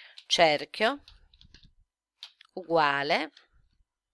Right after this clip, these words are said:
poi chiudiamo le virgolette, più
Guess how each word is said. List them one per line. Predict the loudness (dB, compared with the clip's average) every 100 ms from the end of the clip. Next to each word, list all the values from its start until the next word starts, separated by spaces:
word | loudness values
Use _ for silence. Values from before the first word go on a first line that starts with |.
| _ -20 _ _ _ -20 _ -20 -20 _ _ _ _ -20 -20 -20 -20 -20 -20 -20 -20 -20 -20 -20 _ -2
poi | 0 0 2 4 2
chiudiamo | -2 -6 -6 -6
le | -8
virgolette, | -6 -6 0 2 2 2 _ -16 -10
più | -2 -2